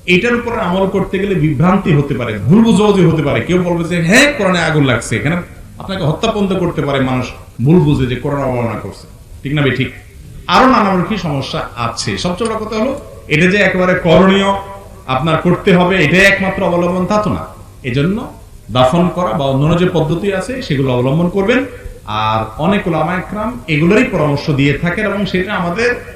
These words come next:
বর্তমান যে পরিস্থিতি, বর্তমান যে মানুষের আপনার, আহ, আহ, আহ, পোড়ানোর ক্ষেত্রে মানুষের যে, আহ, পদ্ধতি, লাইফস্টাইল এবং মানুষের যে নিয়ম, সেটাকে আমলে রাখলে আমরা বলবো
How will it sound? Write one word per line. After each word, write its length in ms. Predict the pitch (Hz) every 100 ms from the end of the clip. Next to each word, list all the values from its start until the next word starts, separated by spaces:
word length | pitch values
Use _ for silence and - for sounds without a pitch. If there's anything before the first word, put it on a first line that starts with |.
| -
বর্তমান 560 | 139 156 - 196 247 240
যে 160 | 196 156
পরিস্থিতি, 760 | 165 156 151 175 165 196 190 170
বর্তমান 460 | 139 - 175 185
যে 140 | 180 190
মানুষের 560 | 151 160 - 175 170 160 - - - -
আপনার, 600 | 120 117 127 127 127 127
আহ, 240 | 120 120 110 113 110 107 101 - - - -
আহ, 640 | 120 107 107 92 113 101
আহ, 420 | 95 95 95 - -
পোড়ানোর 400 | 165 180 240 247
ক্ষেত্রে 300 | 226 233 208
মানুষের 400 | 190 180 185 139
যে, 320 | 165 143 - - - - -
আহ, 380 | 107 104 104 98 -
পদ্ধতি, 580 | 147 131 185 240 196
লাইফস্টাইল 640 | 127 131 131 - 160 170 202
এবং 220 | 143 139
মানুষের 360 | 123 127 117 110
যে 100 | 117
নিয়ম, 400 | 110 131 208 247 - - - - -
সেটাকে 380 | 202 196 190
আমলে 320 | 160 131 151 160
রাখলে 400 | 120 113 175 220
আমরা 200 | 123 120
বলবো 500 | 110 113 151 233